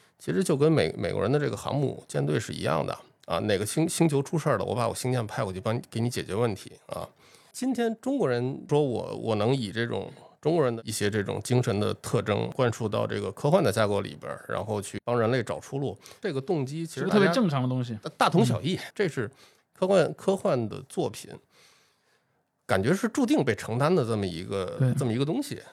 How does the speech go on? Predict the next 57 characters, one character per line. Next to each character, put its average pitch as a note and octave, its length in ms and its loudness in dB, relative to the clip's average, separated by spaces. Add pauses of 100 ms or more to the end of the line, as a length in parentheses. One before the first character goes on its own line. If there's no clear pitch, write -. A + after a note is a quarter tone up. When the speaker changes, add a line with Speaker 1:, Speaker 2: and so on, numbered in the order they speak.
(300)
Speaker 2:
所 G#3+ 160 -2
以 A3+ 60 2
从 F#3 160 2
这 B3 200 -2
个 D#3+ 120 0
维 B2 180 -2
度 D3+ 140 -4
来 C3+ 160 -2
讲， C#3 220 -6
在 D3+ 160 0
中 E3+ 240 2
国 C3 180 2
的 B2 100 0
这 C#3 120 -2
个 B2+ 100 -2
整 A#2 180 -6
个 C3 120 -4
的 C3 100 -4
科 D#3 240 -4
幻 E3+ 240 2
的 B2 100 0
这 B2 80 -4
么 B2+ 140 2
一 A#2+ 80 2
个 A#2+ 160 -2
发 C#3 180 -6
展 C3 100 -2
的 A#2 60 -2
过 B2+ 140 -4
程， B2 180 -2
七 A3 280 -6
十 D3 240 -4
到 D#3 120 2
九 B2 220 -4
十 C3+ 140 -4
年 D3 120 2
代 D3 120 0
产 A#2 220 -6
生 A#2+ 120 -4
的 C3+ 60 -2
那 C#3+ 160 -2
一 C3 40 -2
批 B2 140 -4
我 B2 140 0
称 C#3+ 220 0
之 D3 120 0
为 B2 340 0
核 A#2+ 320 -2
心 F3 540 2
科 - 160 -2
幻 E3 160 4
读 B2+ 160 0
者 C#3 160 -4
的 B2+ 60 -10
这 C#3 120 -4
群 B2 220 0
人， A2+ 240 -2